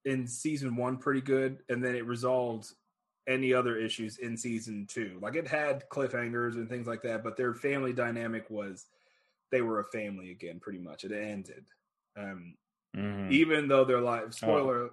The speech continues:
Speaker 1: spoiler alert, even though they went back and life was all different, they were still, you know, brothers and sisters. They were back as a family.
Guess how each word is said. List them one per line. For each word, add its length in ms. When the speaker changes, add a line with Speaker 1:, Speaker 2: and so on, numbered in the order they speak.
Speaker 1:
spoiler 400
alert, 300
even 180
though 80
they 120
went 200
back 220
and 200
life 220
was 160
all 380
different, 520
they 160
were 140
still, 560
you 80
know, 160
brothers 440
and 100
sisters. 420
They 140
were 200
back 360
as 100
a 80
family. 320